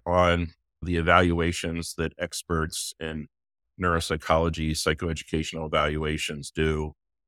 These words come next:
both within the public school setting, or m-, some families go to outside private individuals to do that work.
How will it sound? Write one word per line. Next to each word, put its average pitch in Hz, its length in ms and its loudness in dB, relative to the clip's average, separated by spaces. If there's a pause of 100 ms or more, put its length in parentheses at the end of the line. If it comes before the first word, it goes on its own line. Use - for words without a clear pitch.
(140)
both 80 300 0 (140)
within 85 340 -4
the 82 80 -2
public 80 320 -4
school 82 280 -8
setting, 80 520 2 (340)
or 82 140 -2
m-, 80 160 -2 (200)
some 82 240 -2
families 80 440 0
go 80 200 0
to 78 160 -2
outside 78 640 0
private 78 420 2
individuals 73 580 -6
to - 80 -10
do 78 180 0
that 73 260 0
work. 76 240 0